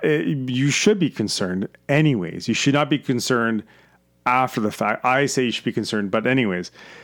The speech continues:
check it out. If you're a bit I T savvy or security savvy, check this out. It's, it's a great thing. So, okay, so eight points are done, but what should you do?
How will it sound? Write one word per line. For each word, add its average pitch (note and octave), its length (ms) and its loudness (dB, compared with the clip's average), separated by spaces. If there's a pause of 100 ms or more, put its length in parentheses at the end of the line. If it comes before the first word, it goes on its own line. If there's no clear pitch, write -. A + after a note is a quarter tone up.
(520)
check E3+ 280 2
it F#3 100 4
out. D3+ 300 2
If C#3 200 0
you're C3+ 180 4
a C3 40 2
bit B2+ 260 0
I B2+ 160 2
T C3+ 160 0
savvy A#2+ 480 2
or A2 100 2
security B2+ 460 0
savvy, G#2+ 460 2
check C#3+ 300 -2
this D3+ 200 2
out. A#2+ 280 2 (320)
It's, - 340 -2
it's C#3 160 -2
a B2+ 40 2
great G#2+ 300 -2
thing. F2+ 280 -4 (520)
So, D3 480 0
okay, D3+ 360 0
so - 180 -6
eight F3+ 200 2
points F#3+ 300 2
are F3 60 0
done, C#3+ 320 0
but E3 320 -2 (640)
what G3+ 260 2
should F#3+ 220 0
you D3+ 100 0
do? F2+ 280 -6